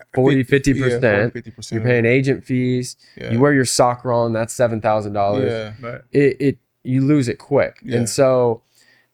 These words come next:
Speaker 1: I really had a knack for being an entrepreneur. And,
Speaker 2: Hmm.
Speaker 1: but at the time I was, I was super broke. I was living in an apartment with six, seven guys. And I was like, "I wanna get back to Houston 'cause I have a network."
Speaker 2: And this is in Long Beach?
Speaker 1: It's in Long Beach, yeah.
Speaker 2: Okay.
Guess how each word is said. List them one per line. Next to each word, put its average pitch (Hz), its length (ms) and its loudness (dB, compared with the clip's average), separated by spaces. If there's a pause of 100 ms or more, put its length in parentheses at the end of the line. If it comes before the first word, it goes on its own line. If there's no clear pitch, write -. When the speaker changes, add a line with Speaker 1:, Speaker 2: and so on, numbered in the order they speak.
(100)
Speaker 1:
I 127 100 2
really 147 280 2
had 143 160 2
a 123 40 2
knack 120 300 0
for 120 180 -8
being 113 200 -2
an 107 80 0
entrepreneur. 110 500 -4
And, 101 160 -2
Speaker 2:
Hmm. 113 120 -6 (160)
Speaker 1:
but 120 120 -4
at 110 120 -10
the 107 60 -18
time 139 480 0
I 113 60 0
was, 104 300 -8
I - 20 -20
was 104 140 -12
super 151 340 -2
broke. 123 420 0
I 107 100 -8
was 107 260 -6
living 127 240 0
in 117 60 2
an 110 40 0
apartment 117 580 -2
with 98 220 -10
six, - 320 -6
seven 117 300 -2
guys. 110 500 0 (300)
And 104 60 -8
I - 20 -4
was 101 80 -4
like, 101 180 -2 (260)
"I 139 200 2
wanna 131 220 0
get 120 120 -2
back 117 140 0
to - 40 -16
Houston 113 300 -4
'cause 104 140 -8
I 104 60 2
have 95 100 0
a 95 40 -10
network." 92 280 -8
Speaker 2:
And 135 80 2
this 143 140 0
is 143 40 -2
in 127 80 2
Long 139 240 2
Beach? 110 340 -8 (120)
Speaker 1:
It's - 100 -16
in 104 60 -6
Long 104 160 0
Beach, 92 160 -10
yeah. 92 160 0
Speaker 2:
Okay. - 160 -16